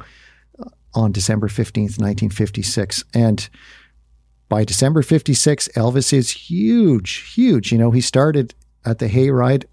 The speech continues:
about a year and a <laughs> half, you know, maybe almost two years before that, as almost a nobody, and is one of the biggest stars in the world a short time later.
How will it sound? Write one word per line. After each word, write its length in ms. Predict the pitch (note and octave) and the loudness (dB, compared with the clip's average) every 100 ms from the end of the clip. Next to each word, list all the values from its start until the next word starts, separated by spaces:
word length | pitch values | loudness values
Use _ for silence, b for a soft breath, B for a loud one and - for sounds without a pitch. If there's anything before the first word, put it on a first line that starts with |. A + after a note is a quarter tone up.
| _ _ _ | _ _ _
about 160 | A#2+ G#2 | -4 -2
a 40 | |
year 140 | G#2 B2 | 0 0
and 100 | B2+ | 2
a 20 | |
<laughs> 160 | G2 C#3+ | 0 0
half, 340 | F#3+ - - - | 0 -2 -12 -4
you 100 | C#3 | 0
know, 240 | B2 C3+ D3 | 0 -2 0
maybe 340 | C3+ B2 A2+ A2 _ _ - | 0 0 -2 -4 _ _ -4
almost 320 | A#2+ B2 A#2 | 0 0 -2
two 100 | - | -2
years 240 | C3+ B2 A2+ | 0 0 0
before 360 | B2 - D3 | -2 0 2
that, 260 | C#3+ D3 - B B B B B B - | 2 0 -4 B B B B B B -2
as 280 | C3+ B2+ - _ - | 2 2 0 _ 0
almost 360 | B2+ B2+ - | 2 2 0
a 60 | A#2 | 0
nobody, 720 | A2 F#3 F#3 A#2+ G#2+ A2+ C3+ _ _ _ _ _ _ _ - | 4 4 4 2 0 -2 -4 _ _ _ _ _ _ _ 0
and 380 | A2+ A2 - - _ | 2 2 -2 -14 _
is 280 | B2+ A2 - - | -4 -4 -4 -4
one 120 | A#2 | -2
of 60 | |
the 80 | G#2 | -2
biggest 320 | G2+ A#2+ A#2 | -2 0 0
stars 320 | - A2+ A2 A2+ | 0 0 2 0
in 60 | |
the 60 | G2+ | -2
world 400 | G#2+ G#2+ G2 - - - | 0 -2 -2 -8 -14 -6
a 80 | F#2+ | -4
short 300 | - A#2 A#2 | -2 -2 0
time 240 | A#2+ A2+ | 0 0
later. 320 | F#2+ G#2 G#2 | 0 -2 -2